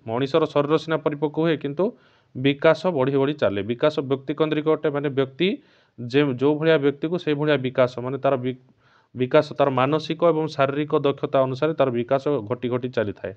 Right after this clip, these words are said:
ତ ତେଣୁକରି ଏଇ ସବୁ ଅପସନ୍ ଠିକ୍ ଅଛି ଏବଂ ଅପସନ୍ ନମ୍ବର ଡି ଟି ଭୁଲ ଅଛି। ନେକ୍ସଟ କ୍ୱେଶ୍ଚନ, କ୍ୱେଶ୍ଚନ ନମ୍ବର ଥ୍ରୀ,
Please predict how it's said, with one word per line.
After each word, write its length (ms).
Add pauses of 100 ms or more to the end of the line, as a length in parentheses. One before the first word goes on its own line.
(420)
ତ 80
ତେଣୁକରି 380
ଏଇ 80
ସବୁ 260
ଅପସନ୍ 300
ଠିକ୍ 260
ଅଛି 180
ଏବଂ 180
ଅପସନ୍ 220
ନମ୍ବର 160
ଡି 160
ଟି 100
ଭୁଲ 300
ଅଛି। 160 (500)
ନେକ୍ସଟ 400
କ୍ୱେଶ୍ଚନ, 260
କ୍ୱେଶ୍ଚନ 260
ନମ୍ବର 180
ଥ୍ରୀ, 180